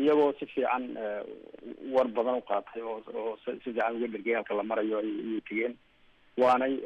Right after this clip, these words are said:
aad ugu, eh, ugu riyaaqeen, eh, tallaabooyinka Soomaalidu qaaday iyo siday u socdaan. Eh, waxaanay nagu waaniyeen in, inaan, inaan wadajir ogaano, in gacmaha la isqabsado, in sidaa loo wado, loo socdo,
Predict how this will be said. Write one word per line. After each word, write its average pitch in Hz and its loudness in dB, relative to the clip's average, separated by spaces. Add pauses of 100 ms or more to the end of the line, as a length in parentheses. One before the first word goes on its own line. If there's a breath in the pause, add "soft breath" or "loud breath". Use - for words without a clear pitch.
aad 117 4
ugu, 120 -4
eh, 101 -8
ugu 113 0
riyaaqeen, 101 0 (280)
eh, 107 -6 (100)
tallaabooyinka 113 0
Soomaalidu 110 2
qaaday 101 0
iyo 110 0
siday 113 -2
u 98 -4
socdaan. 107 0 (760)
Eh, 104 -6
waxaanay 120 2
nagu 117 0
waaniyeen 123 2 (120)
in, 120 -4
inaan, 107 -2 (120)
inaan 110 -2
wadajir 107 -2
ogaano, 110 0 (680)
in 117 -6
gacmaha 110 4
la 101 2
isqabsado, 107 -2
in 120 -6
sidaa 123 6
loo 117 6
wado, 110 2
loo 117 2
socdo, 117 0